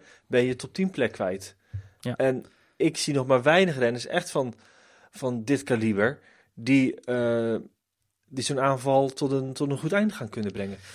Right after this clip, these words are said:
Speaker 1: Mits ze natuurlijk de goedkeuring van, eh,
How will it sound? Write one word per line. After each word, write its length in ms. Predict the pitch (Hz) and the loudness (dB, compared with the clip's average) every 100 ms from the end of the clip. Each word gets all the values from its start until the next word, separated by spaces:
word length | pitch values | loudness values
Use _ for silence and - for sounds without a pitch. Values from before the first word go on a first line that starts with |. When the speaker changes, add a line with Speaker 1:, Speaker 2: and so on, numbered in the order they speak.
| - 127 | -12 2
Speaker 1:
Mits 280 | 147 156 | 4 4
ze 80 | - | 2
natuurlijk 500 | 156 156 160 165 - - _ _ _ _ _ _ _ _ | 0 2 4 2 -2 -20 _ _ _ _ _ _ _ _
de 180 | - 135 | -6 -2
goedkeuring 580 | 165 165 160 147 143 135 | -2 0 2 2 2 0
van, 340 | 143 139 139 | 0 0 2
eh, 220 | 135 135 | 2 4